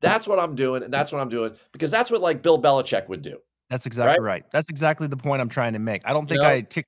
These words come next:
Speaker 2: articulated it as well as I would have hoped, but that's exactly my point.
Speaker 1: Yeah.
Speaker 2: Y-, y-, Zach Johnson, the leader, you're the captain. Here's what we're gonna do. Here's what's important to us. And this is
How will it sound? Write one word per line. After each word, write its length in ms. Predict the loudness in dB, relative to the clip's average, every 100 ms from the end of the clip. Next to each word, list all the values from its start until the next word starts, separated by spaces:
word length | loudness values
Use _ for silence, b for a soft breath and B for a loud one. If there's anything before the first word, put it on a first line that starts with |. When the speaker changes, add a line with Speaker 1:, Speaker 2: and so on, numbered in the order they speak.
| -6
Speaker 2:
articulated 680 | -6 -6 -6 -4 -2 -2 -4
it 100 | -8 _ _ _ _ _ _
as 200 | -12 -12
well 320 | -4 2 2
as 100 | 2
I 100 | 2
would 140 | 0 -4
have 100 | -10
hoped, 420 | -8 -8 -8 _ _ _ _ _ _
but 100 | -2
that's 160 | 0 0
exactly 360 | 0 0 2
my 100 | -2
point. 320 | -2 -4 -10 -10 _ _ 0
Speaker 1:
Yeah. 200 | 0 0
Speaker 2:
Y-, 100 | -10 -18 _ _ _ -10
y-, 80 | -8
Zach 300 | 0 0 2
Johnson, 440 | 2 2 2 -4 -10 _
the 200 | -10 -6
leader, 480 | -6 -4 -6 -6 -10 -10
you're 240 | -4 -2
the 100 | -2
captain. 500 | -4 -2 -4 -6 -20 _
Here's 380 | _ -4 -4 -2
what 100 | 0
we're 80 |
gonna 220 | 0 0 -2
do. 260 | -6 -10 -14 _
Here's 320 | -6 -4 -2
what's 160 | -2 -2
important 480 | -4 -2 -2 -2 -8
to 160 | -8
us. 320 | -8 -8 -16 _ _ _ _ _ _ -4
And 300 | -2 0 0
this 220 | -2 -2
is 180 | -4 -6